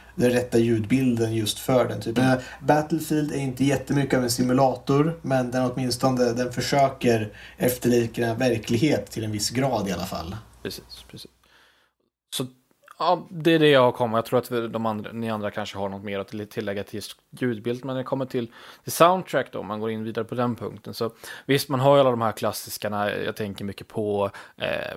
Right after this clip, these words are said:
Speaker 2: typ av Zelda, Mario, jag tänker på Street Fighter, jag tänker på Doom, sånt där. Eh, och de är ju jättebra, allt som, de ska vi inte glömma, liksom. Men, eh,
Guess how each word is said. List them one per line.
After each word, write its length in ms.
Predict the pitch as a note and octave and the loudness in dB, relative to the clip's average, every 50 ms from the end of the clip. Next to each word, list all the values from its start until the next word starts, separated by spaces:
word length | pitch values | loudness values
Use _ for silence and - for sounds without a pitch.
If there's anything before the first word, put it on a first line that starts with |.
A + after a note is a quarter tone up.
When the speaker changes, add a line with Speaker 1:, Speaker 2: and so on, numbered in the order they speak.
| - - | -12 -12
Speaker 2:
typ 200 | - A2+ G2 - | -10 -10 -10 -10
av 40 | G#2+ | -10
Zelda, 540 | - - - A2 G#2 G2+ G2 F#2+ G2 G#2 G#2 | -8 -4 0 2 2 2 0 -2 -2 -2 -2
Mario, 580 | G2+ G2+ G#2 G#2 G#2 G#2 G#2 G#2+ G#2+ G#2 G2+ | 0 -2 -2 0 2 2 2 2 2 0 -2
jag 100 | G2+ G#2 | -4 -6
tänker 320 | - - G2 F#2+ - - G#2 | -8 -8 -12 -12 -12 -16 -18
på 440 | _ - - G#2 G2 G2 G2 F#2+ F#2+ | _ -12 -10 -8 -8 -6 -6 -6 -6
Street 340 | - - - A2+ G#2+ G#2 - | -8 -8 -6 -6 -6 -6 -6
Fighter, 580 | - - A2+ A2 G#2+ - - - A2+ A2 G#2+ | -4 -2 -2 -2 -2 -4 -6 -6 -4 -4 -4
jag 160 | G#2+ G#2 - - | -4 -6 -8 -8
tänker 220 | G#2 G2 - G#2 | -12 -12 -12 -14
på 120 | G2 - | -16 -14
Doom, 480 | G#2 G#2 - B2 B2+ C3+ C3+ D3 D3+ D#3 D3+ _ _ _ _ _ - - - _ _ - | -8 -2 0 0 2 2 0 -2 -2 -6 -8 _ _ _ _ _ -16 -16 -16 _ _ -20
sånt 140 | B2 B2 | -16 -10
där. 220 | - - B2 F3 G3 - - _ _ _ - - - - | -4 -2 -2 -2 -4 -8 -20 _ _ _ -16 -10 -6 -4
Eh, 120 | G#2+ G#2+ G2+ | -4 -4 -4
och 180 | G#2+ A#2+ A#2+ A2+ | -6 -8 -8 -2
de 240 | - B2+ C3 C3+ C3+ | 0 0 2 2 2
är 40 | |
ju 160 | B2 B2 A#2+ A#2+ | 2 2 2 2
jättebra, 440 | A#2+ A2+ - - A2 A2 A2+ B2+ B2 | 2 0 0 0 0 2 2 2 2
allt 180 | A2+ - - | -2 -6 -6
som, 420 | - A2+ A2 A2 A2+ B2+ - G#2+ G#2 | -8 -6 -6 -6 -8 -12 -14 -14 -12
de 140 | A2+ G#2+ G#2+ | -10 -12 -10
ska 140 | - - | -8 -6
vi 60 | A#2+ A2+ | -6 -6
inte 120 | G#2+ - | -6 -6
glömma, 300 | - A#2+ A2+ G#2 G#2 B2 | -4 -2 -2 -2 -4 -6
liksom. 360 | C#3+ - - - - - C3 - - - - - - - - | -10 -10 -12 -16 -18 -18 -18 -20 -20 -20 -18 -18 -18 -12 -4
Men, 420 | A#2 B2 C3 C#3 C#3 C#3 C3+ C3+ | 2 4 4 4 4 4 2 0
eh, 180 | C3+ C3+ C3+ | 2 2 2